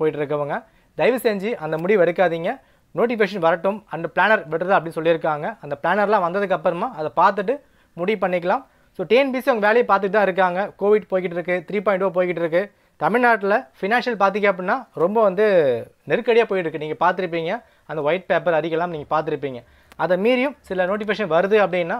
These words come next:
so டி என் பி எஸ் சி ட்ரை பண்ணிட்டு இருக்காங்க. அதுக்கு நீங்க தயாரா இருந்துக்கோங்க. இன்னும் தள்ளி போட வேணாம், படிக்க ஸ்டார்ட் பண்ணிக்கோங்க. ஓகேவா? எக்ஸாம் எப்போ வருதுன்னு யாருக்கும் தெரியாது. சில பேர் பார்த்தீங்க அப்படின்னா ஒரு ஷெட்யூல் மாதிரிலாம் போட்டு இன்னைக்கு தான் வருது, அன்னைக்கு தான் வருது அப்புறமா சொல்லுவாங்க. எல்லாமே கெஸ்ஸிங் மட்டும்தான்.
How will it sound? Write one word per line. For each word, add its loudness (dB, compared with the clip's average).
so -4
டி -4
என் -2
பி -4
எஸ் -12
சி -6
ட்ரை -4
பண்ணிட்டு -4
இருக்காங்க. -2
அதுக்கு 0
நீங்க 0
தயாரா 4
இருந்துக்கோங்க. -2
இன்னும் -4
தள்ளி 0
போட 4
வேணாம், 0
படிக்க -2
ஸ்டார்ட் -4
பண்ணிக்கோங்க. -6
ஓகேவா? 4
எக்ஸாம் 0
எப்போ 4
வருதுன்னு 0
யாருக்கும் 2
தெரியாது. 2
சில 2
பேர் 2
பார்த்தீங்க 2
அப்படின்னா 2
ஒரு 4
ஷெட்யூல் 2
மாதிரிலாம் 0
போட்டு 0
இன்னைக்கு -2
தான் 2
வருது, 0
அன்னைக்கு 0
தான் 6
வருது 4
அப்புறமா -4
சொல்லுவாங்க. 0
எல்லாமே 0
கெஸ்ஸிங் -2
மட்டும்தான். 0